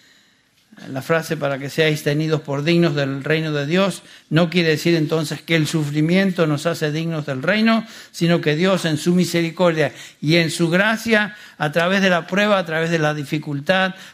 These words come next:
prepara, nos prepara para recibir el reino futuro, la manifestación gloriosa que ha de venir, que todavía es futura. Bueno, la persecución y el sufrimiento es la evidencia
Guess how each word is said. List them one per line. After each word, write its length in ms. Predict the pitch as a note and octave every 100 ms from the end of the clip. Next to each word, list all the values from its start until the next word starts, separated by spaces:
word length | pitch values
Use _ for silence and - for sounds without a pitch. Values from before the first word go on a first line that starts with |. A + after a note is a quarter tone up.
| _
prepara, 720 | D#3 D3+ C#3+ F#3 F#3+ F#3+ F#3
nos 200 | F3 E3
prepara 540 | E3 D#3 F3 E3+ D#3+
para 240 | D3+ C#3+ C#3
recibir 680 | C#3+ C#3 D3+ D3+ D#3 D3 - - _
el 140 | C#3 C3+
reino 360 | D3+ D3+ D3
futuro, 560 | C#3+ C#3+ C3 C#3+ A2+ A2+ - - -
la 100 | C3+
manifestación 840 | C#3+ C#3+ D3+ C3+ C#3+ C3 D#3+ D#3
gloriosa 600 | D3 C#3+ D3+ C#3+ - C3 - - _ -
que 160 | D3+
ha 140 | D3+ D3+
de 60 |
venir, 420 | C3+ C#3 C3+ - _ _ _ _ -
que 80 |
todavía 360 | B2+ C#3 D3 D3
es 40 |
futura. 400 | C3+ B2+ C3 A2+ _ _ _ _ _ _
Bueno, 300 | E3+ D3+ A#2+ - _ _ _ _ _ _ _ _ - _ - - _
la 140 | D#3
persecución 640 | C#3+ D#3 D#3 D#3 D3 F3+ F3+
y 40 |
el 120 | D#3
sufrimiento 580 | D#3 D3 D#3+ E3 D#3+ D#3
es 80 | C3+
la 80 | D3
evidencia 720 | D3 D3 D#3+ E3+ F3+ F3